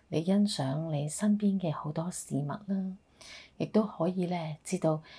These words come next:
究竟喺咩時候我哋會懂得去感謝一啲身邊需要感謝嘅人。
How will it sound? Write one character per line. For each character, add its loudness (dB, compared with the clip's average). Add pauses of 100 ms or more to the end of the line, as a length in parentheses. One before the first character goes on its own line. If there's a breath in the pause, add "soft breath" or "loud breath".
(180 loud breath)
究 0
竟 4
喺 0
咩 6
時 0
候 2
我 -4
哋 -2
會 2
懂 -2
得 -2 (180)
去 -2
感 0
謝 0
一 -2
啲 -4
身 -6
邊 -6
需 -2
要 0
感 -4
謝 -8
嘅 -4
人。 -8